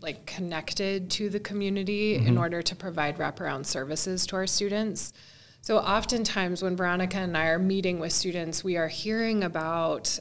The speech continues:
Speaker 1: a barrier or a challenge that a family is facing, and oftentimes that's outside of the school. So we are working with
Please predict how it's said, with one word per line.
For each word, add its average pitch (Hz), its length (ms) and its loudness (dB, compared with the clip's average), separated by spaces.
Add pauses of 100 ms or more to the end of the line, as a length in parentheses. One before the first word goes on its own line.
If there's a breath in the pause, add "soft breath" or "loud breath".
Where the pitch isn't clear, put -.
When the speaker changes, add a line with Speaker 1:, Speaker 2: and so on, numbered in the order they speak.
Speaker 1:
a 185 80 -6
barrier 170 800 2
or 165 180 0
a 160 80 0
challenge 165 640 -2
that 170 100 -2
a 156 60 0
family 151 420 -4
is 156 220 2
facing, 214 580 0
and 185 160 -2
oftentimes 180 560 -4
that's 151 200 -4
outside 160 400 -2
of 143 100 -8
the 151 100 -4
school. - 480 -6 (760 soft breath)
So 190 580 4
we 226 320 2
are 208 360 6
working 190 460 0
with 165 340 2